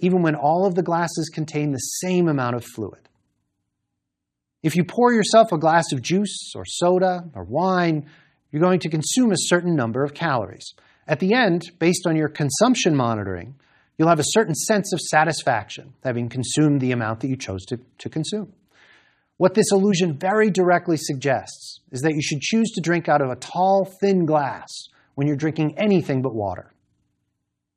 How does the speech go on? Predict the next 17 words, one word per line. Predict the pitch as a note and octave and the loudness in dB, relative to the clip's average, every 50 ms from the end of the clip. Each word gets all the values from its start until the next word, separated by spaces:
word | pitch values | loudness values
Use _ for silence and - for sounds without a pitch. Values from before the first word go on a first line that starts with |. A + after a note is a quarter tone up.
| _ _ _ _ _ _ _ _ | _ _ _ _ _ _ _ _
When | - E3+ E3 | -2 0 4
humans | F3+ B3 C4 A3 F3 - | 4 4 4 4 2 0
try | - - - - G#3+ A3+ A#3 A#3 G#3 F3 D3+ | -4 -6 -4 -2 0 0 2 4 4 4 4
to | B2 - - C#3+ | 2 0 -4 -4
perceive | - D3 C3 - - D3 C3+ A2+ | -4 -4 -4 -2 -2 -2 -2 0
volume, | B2 A#2+ A2+ G2 G2 G2+ - - - _ _ _ _ _ _ _ | 0 0 0 -2 -4 -10 -14 -20 -20 _ _ _ _ _ _ _
they | - D3 | 0 0
base | D3 C3+ E3 E3+ G3 F#3+ - | 2 4 4 4 4 4 4
that | - G#3 G3 | 4 4 4
perception | G3+ E3+ - - E3+ D#3+ - - F3 E3+ D3+ B2 | 2 0 0 2 0 0 0 0 -4 -4 -2 -2
largely | C3+ D3+ G3 A#3 A3+ - - G#3 G3 | -2 0 2 2 0 0 2 2 2
on | F#3 F#3 F#3 | 2 2 2
the | F3+ | 0
height | E3 - - - C4 F#3 A2+ - - - | -2 -4 -2 0 0 0 -2 -4 -8 -8
of | - D3 | -6 -4
the | D#3 E3+ | -2 -2
stimulus. | - - F#3 D#3+ C3+ G#2+ F#2 F#2 - - - | -2 0 0 0 0 -2 -4 -8 -14 -16 -18